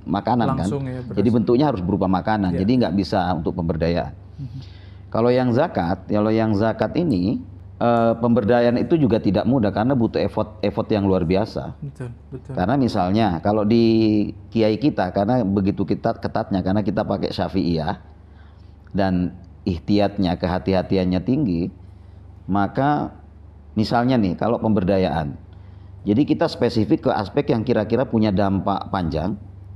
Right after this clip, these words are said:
Speaker 1: punya nafas panjang.
Speaker 2: Mhm.
Speaker 1: Bahkan kita coba misalnya modelnya, strateginya, kita memberdayakan orang yang sudah punya usaha,
Speaker 2: Mhm.
Speaker 1: tapi
Speaker 2: Mhm.
Speaker 1: skalanya masih kecil,
Speaker 2: Mhm.
Speaker 1: U M K M, mikro misalnya.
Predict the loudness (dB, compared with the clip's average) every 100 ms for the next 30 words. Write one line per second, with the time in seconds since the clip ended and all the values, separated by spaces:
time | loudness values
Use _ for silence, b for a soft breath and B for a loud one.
0 | -10 -2 0 0 -2 -4 -2 -2 -2 -4
1 | -6 -6 -6 -6 -10 -12 -8 -4 -2 -2
2 | -2 -2 -2 -2 -2 0 0 0 0 0
3 | 0 2 4 4 4 2 2 0 -2 -4
4 | -6 -4 -2 0 2 2 0 -2 B B
5 | B B B -4 0 0 2 2 4 2
6 | 2 0 0 0 0 0 0 2 0 0
7 | -2 -4 -6 -4 -4 -4 -6 -6 -4 -2
8 | -2 -2 0 0 0 -2 -4 -4 -4 -4
9 | -4 -2 -2 -2 -4 -6 -10 -8 -6 -4
10 | 0 0 0 0 -2 -2